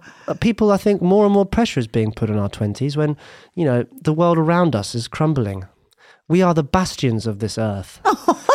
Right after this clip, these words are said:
Speaker 1: And we, you know,
Speaker 2: Don't know what's
Speaker 1: everyone
Speaker 2: happened to my
Speaker 1: around us is
Speaker 2: son.
Speaker 1: fucking it for us. But we must, you know, despite, don't put pressure on yourself, Ola. I don't know what the situation's like in Indonesia, but,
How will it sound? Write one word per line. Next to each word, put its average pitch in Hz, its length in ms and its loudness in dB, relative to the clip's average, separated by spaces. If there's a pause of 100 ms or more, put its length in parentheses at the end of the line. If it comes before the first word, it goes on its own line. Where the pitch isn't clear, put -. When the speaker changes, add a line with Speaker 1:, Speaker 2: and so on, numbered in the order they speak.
(360)
Speaker 1:
And 165 220 4
we, 165 420 2 (540)
you 170 100 2
know, 117 280 2 (400)
Speaker 2:
Don't 202 80 -4
know 185 60 -4
what's 175 140 0
Speaker 1:
everyone 208 300 4
Speaker 2:
happened 185 140 4
to 185 40 4
my 190 60 4
Speaker 1:
around 190 160 2
us 156 240 2
is 220 60 0
Speaker 2:
son. 220 100 -2
Speaker 1:
fucking 165 340 -2
it 113 140 -4
for 110 240 -2
us. - 340 -8 (160)
But 139 120 -4
we 160 180 2
must, - 520 -2 (440)
you 151 80 0
know, 107 260 0 (200)
despite, 165 580 -2 (360)
don't 220 180 0
put 226 160 0
pressure 202 300 -2
on 113 100 -4
yourself, 107 400 -8
Ola. 113 320 -4 (120)
I 147 60 -2
don't 165 80 2
know 156 80 4
what 143 140 2
the 127 80 -4
situation's 131 600 -2
like 123 200 -2
in 135 60 0
Indonesia, 131 540 0 (640)
but, - 300 -2